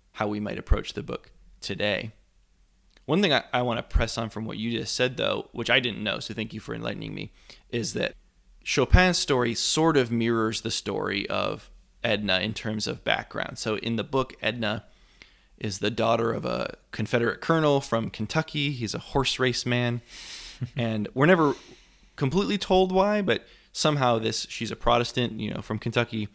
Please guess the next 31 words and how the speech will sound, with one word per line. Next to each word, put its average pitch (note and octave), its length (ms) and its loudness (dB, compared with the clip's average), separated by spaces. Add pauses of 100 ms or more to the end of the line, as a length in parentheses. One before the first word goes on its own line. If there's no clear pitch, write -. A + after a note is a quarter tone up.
(180)
She - 180 0
ends C#3 160 4
up B2+ 100 2
marrying A#2 400 0
this F2 140 -4
French - 680 -4 (140)
Creole A2 720 2 (680)
Catholic A2+ 500 2
man G#2+ 420 -2 (380)
in, A2 460 0 (160)
um, G2+ 240 -2
New A2+ 160 2
Orleans, A2+ 480 0
which - 180 -8
is G2+ 140 -12 (140)
a D#3 80 0
weird E3+ 480 4
outlier A#2+ 640 -4
in A2+ 240 -4
the A2+ 80 -2
United A2 400 -2
States - 400 -4
and, A2 120 -6
and A#2 160 -2
in A2+ 140 -2
the - 80 -6
South A2+ 460 -2
even, A2 260 -6
for G#2+ 140 -10
being G2+ 340 -6
this A2+ 260 -10